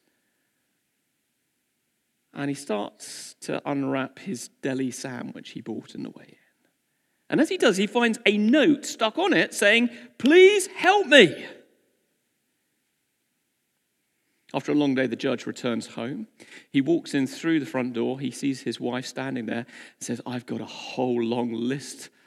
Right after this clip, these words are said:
of messages. Some woman who wants some justice from you." He, he's had enough. So he just heads straight upstairs to the bedroom. He says, "I'm gonna take a nap." Five minutes later,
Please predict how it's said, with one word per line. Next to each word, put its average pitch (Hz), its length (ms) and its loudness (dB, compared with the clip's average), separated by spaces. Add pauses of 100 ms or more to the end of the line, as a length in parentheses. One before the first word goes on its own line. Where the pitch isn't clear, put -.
(160)
of 123 180 0
messages. 131 500 0
Some 226 320 2
woman 240 640 4 (280)
who 131 100 2
wants 139 260 -2
some 156 140 -4
justice 139 400 -8
from - 200 -14
you." - 80 -20 (800)
He, 139 100 2
he's 131 160 2
had 123 120 0
enough. 117 220 -2
So 131 100 -2
he 131 60 2
just 139 200 -2 (160)
heads 151 200 2
straight 185 260 0
upstairs 143 480 -2
to 120 140 -2
the 113 60 -2
bedroom. 147 360 2 (240)
He 170 80 -2
says, 135 160 -2
"I'm 131 80 0
gonna 139 120 -2
take 175 200 -2
a 135 60 0
nap." 117 320 -10 (1160)
Five 110 200 -6
minutes 117 180 -6
later, 113 380 -10